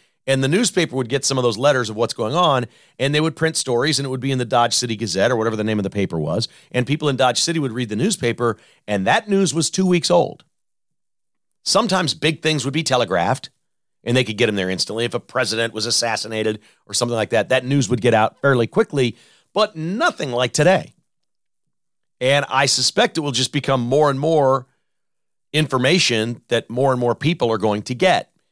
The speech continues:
We concern ourselves with a lot about the left controlling all the information, but we have to understand when we see the black vote totals going up every time, every election cycle now, that's just massive information.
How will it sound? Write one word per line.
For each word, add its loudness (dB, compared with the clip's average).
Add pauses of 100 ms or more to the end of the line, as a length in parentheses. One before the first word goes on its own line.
(220)
We 2
concern 0
ourselves 2
with -2
a -2
lot 4 (160)
about 0
the -6
left -2
controlling 0
all 2
the 0
information, -10 (380)
but 0
we 2
have 0
to 2
understand 0
when -2
we 2
see 0
the -2
black 0
vote 0
totals 2
going 2
up 0
every 0
time, -4 (500)
every 4
election 2
cycle 2
now, 0 (720)
that's 2
just 0
massive 2
information. 0